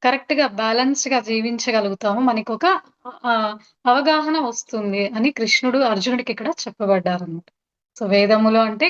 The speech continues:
జ్ఞానమే. ఆ జ్ఞానము ధ్యానం ద్వారా వస్తుందని మనకి పత్రిజీ, గురూజీ ద్వారా మనకి అర్థమవుతున్న విషయం అన్నమాట. వేదములు అంటే కూడా భగవంతుని శ్వాసలోనే ఉన్నాయి. ఇంకా శ్వాసే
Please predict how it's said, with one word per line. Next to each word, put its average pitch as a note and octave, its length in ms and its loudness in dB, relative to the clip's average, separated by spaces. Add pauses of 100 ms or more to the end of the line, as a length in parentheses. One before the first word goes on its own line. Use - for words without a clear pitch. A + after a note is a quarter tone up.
జ్ఞానమే. F#3 680 -2 (520)
ఆ G#3 160 0
జ్ఞానము G#3 540 2 (260)
ధ్యానం G#3 460 -2
ద్వారా F#3+ 300 2
వస్తుందని G#3 440 -2
మనకి D#4 300 2 (540)
పత్రిజీ, A#3+ 460 -2 (760)
గురూజీ G#3+ 400 0
ద్వారా G3 280 0
మనకి C4 360 2
అర్థమవుతున్న G#3 720 -4
విషయం G#3 380 -2
అన్నమాట. F3 360 -12 (380)
వేదములు A3 460 2
అంటే A3 260 2
కూడా C4+ 200 2 (140)
భగవంతుని A3+ 580 -2
శ్వాసలోనే C#4 760 2
ఉన్నాయి. G3 540 -2 (560)
ఇంకా G#3+ 160 2
శ్వాసే B3 500 2